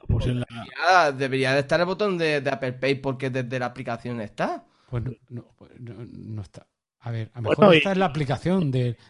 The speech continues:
Speaker 3: del móvil.
Speaker 1: Claro, ahí
Speaker 3: Y
Speaker 1: es
Speaker 3: lo que no está, yo lo estoy haciendo vía web.
Speaker 2: Ya, pero yo vía web pago hasta incluso ahí, pues, a través del reloj, a través de la
Speaker 3: Ah.
Speaker 2: página web y en,
Speaker 3: Pues
Speaker 2: estando en Safari desde el Mac.
Speaker 3: Mira, eh, voy a resumen otra vez, todavía no está pagado, ¿vale?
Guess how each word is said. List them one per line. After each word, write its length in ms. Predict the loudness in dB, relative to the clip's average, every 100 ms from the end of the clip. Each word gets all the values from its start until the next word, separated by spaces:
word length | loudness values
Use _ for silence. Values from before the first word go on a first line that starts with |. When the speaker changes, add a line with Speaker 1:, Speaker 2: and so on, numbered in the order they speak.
| -6
Speaker 3:
del 200 | -2 0
móvil. 460 | 2 2 0 -4 -10 _ _ -4
Speaker 1:
Claro, 360 | 2 4 2 2
ahí 240 | 4 4 6
Speaker 3:
Y 40 |
Speaker 1:
es 120 | 6
Speaker 3:
lo 100 | 4 2
que 80 | 0
no 80 |
está, 260 | -2 -6 -12
yo 160 | -6 -4
lo 60 | -4
estoy 220 | -4 -2
haciendo 340 | -2 -2 0
vía 160 | 0 0
web. 200 | 0 -2 -2
Speaker 2:
Ya, 240 | -2 0
pero 160 | 0 0
yo 160 | 0 2
vía 180 | 2
web 280 | 2 2 2
pago 240 | 2 2 0
hasta 140 | 0
incluso 420 | -4 -4 -4 -4 0
ahí, 200 | 0 0
pues, 160 | -2 -4
a 100 | -4
través 220 | -4 -4 -4
del 140 | -6
reloj, 300 | -4 -6 -6 -10 _ _ -8
a 120 | -4
través 180 | -4 -2
de 60 |
la 60 | -2
Speaker 3:
Ah. 60 | -2
Speaker 2:
página 340 | -10 -8 -6
web 400 | -2 -2 -2 -6 -16
y 140 | -6 -2
en, 60 | -2
Speaker 3:
Pues 140 | -6
Speaker 2:
estando 260 | -8 -6 -4
en 60 |
Safari 420 | -6 -6 -4 -4 -4
desde 260 | -6 -6
el 60 | -6
Mac. 220 | -6 -4
Speaker 3:
Mira, 320 | -2 -2 -4 _ _
eh, 280 | -12 -12 -14 -4
voy 220 | 0 2
a 60 | 2
resumen 360 | 0 0 0 2
otra 200 | 0 -2
vez, 180 | -4
todavía 280 | -2 0 2
no 60 | 0
está 160 | -2 -6
pagado, 300 | -6 -8 -4
¿vale? 320 | -2 -2